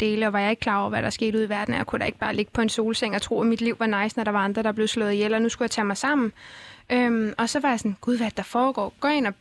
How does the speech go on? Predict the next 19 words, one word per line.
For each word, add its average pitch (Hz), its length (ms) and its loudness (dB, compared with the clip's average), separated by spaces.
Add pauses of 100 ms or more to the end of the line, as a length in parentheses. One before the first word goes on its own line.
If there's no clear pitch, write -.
(120)
begynder 226 300 0
at 202 60 -4
følge 202 160 -2
med 196 100 0
i - 20 0
medierne. 208 420 0
Jeg 233 100 -2
kan 214 100 0
jo 202 120 2
godt, 208 360 -2
øh, - 240 -2
som 220 200 0
alle 202 140 0
andre 214 220 2
med 226 160 2
et 208 80 -4
hjerte, 214 500 0
øh, 220 320 2 (280)
tænke, 214 280 -2